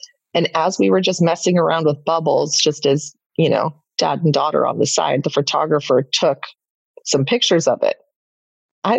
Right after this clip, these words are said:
did, I don't even remember noticing that they were taking pictures. Um, but then at the end, when they sent over the, all the little selects, they were like, "And we got these great ones of you and Mikey."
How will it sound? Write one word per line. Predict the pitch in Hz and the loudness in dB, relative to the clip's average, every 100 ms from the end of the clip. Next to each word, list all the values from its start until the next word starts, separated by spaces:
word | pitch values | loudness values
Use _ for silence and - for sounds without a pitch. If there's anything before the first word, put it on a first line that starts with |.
| 233 | 2
did, | 175 - | 2 0
I | 254 | 2
don't | 330 | 4
even | 196 160 165 | 4 2 2
remember | 151 151 151 151 143 139 | 2 2 0 0 0 2
noticing | 147 143 147 143 147 139 | 4 4 4 0 0 2
that | 135 | 2
they | 131 | 4
were | 123 135 | 2 2
taking | 135 123 113 | 0 -2 -2
pictures. | 139 - - - - - - - - _ | -2 -2 0 0 -2 -10 -20 -20 -20 _
Um, | 180 165 143 135 147 - | -2 0 2 0 0 -2
but | 175 175 | -2 2
then | 190 | 2
at | 190 | 2
the | 170 160 | 2 2
end, | 220 202 | 2 2
when | 170 | 2
they | 175 | 0
sent | - 170 | 0 2
over | 165 160 | 2 2
the, | 151 135 139 139 _ _ | 4 2 2 -2 _ _
all | 160 151 | -2 0
the | 160 | 2
little | 165 156 | 2 0
selects, | - 160 170 151 - | 0 0 0 -2 -2
they | 185 | 0
were | 190 | 2
like, | 190 | 2
"And | 208 | 2
we | 208 214 | 2 2
got | 240 254 | 0 2
these | 240 226 | 0 2
great | 226 233 | 2 2
ones | - 220 208 | 2 2 2
of | 202 | 4
you | 208 | 4
and | 208 | 4
Mikey." | 208 214 196 190 175 175 | 2 0 0 0 0 -2